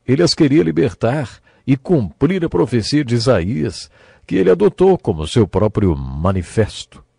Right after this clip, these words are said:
O ministério de Jesus era motivado por libertar os cativos.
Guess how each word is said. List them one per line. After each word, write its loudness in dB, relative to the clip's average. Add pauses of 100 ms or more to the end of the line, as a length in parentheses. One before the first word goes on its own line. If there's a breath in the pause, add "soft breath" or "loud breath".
(920 soft breath)
O -4
ministério 0
de -4
Jesus 0
era 0
motivado -2
por -4
libertar -2
os -6
cativos. -8